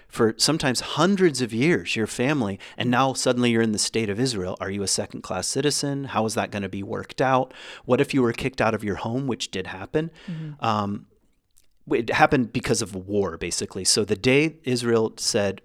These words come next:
Speaker 1: "We're a state," all the Arab surrounding countries now invaded.
Speaker 2: Mm-hmm.
Speaker 1: So Arabs
Speaker 2: And that
Speaker 1: lost their
Speaker 2: was
Speaker 1: homes.
Speaker 2: the first war for
Speaker 1: That was the
Speaker 2: independence.
Speaker 1: first war for indef-, independence, what the Arabs call the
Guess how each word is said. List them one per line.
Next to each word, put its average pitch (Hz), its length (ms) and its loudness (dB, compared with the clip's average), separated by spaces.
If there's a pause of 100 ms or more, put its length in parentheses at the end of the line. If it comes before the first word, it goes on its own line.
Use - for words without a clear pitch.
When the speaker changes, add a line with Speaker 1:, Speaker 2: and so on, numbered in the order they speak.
Speaker 1:
"We're 107 180 2
a 110 40 2
state," - 460 -2 (220)
all 113 240 8
the 107 200 -4
Arab 98 300 0 (540)
surrounding 113 840 2 (240)
countries - 600 -2
now 92 380 -4 (380)
invaded. 90 520 -4 (500)
Speaker 2:
Mm-hmm. 160 300 -12
Speaker 1:
So 196 540 2 (880)
Arabs 190 300 4
Speaker 2:
And - 80 6
that - 20 8
Speaker 1:
lost - 180 4
their 185 100 2
Speaker 2:
was - 100 0
Speaker 1:
homes. 135 260 2
Speaker 2:
the 180 80 0 (140)
first 185 240 -2
war 165 180 -4
for - 140 -10
Speaker 1:
That 123 320 4
was 117 100 2
the 113 60 2
Speaker 2:
independence. 104 120 -4
Speaker 1:
first 123 220 0
war 131 140 4
for 110 160 0
indef-, 113 600 -4
independence, 151 540 -2
what 117 240 0
the 113 140 2
Arabs 110 200 2
call 110 280 4
the 101 280 0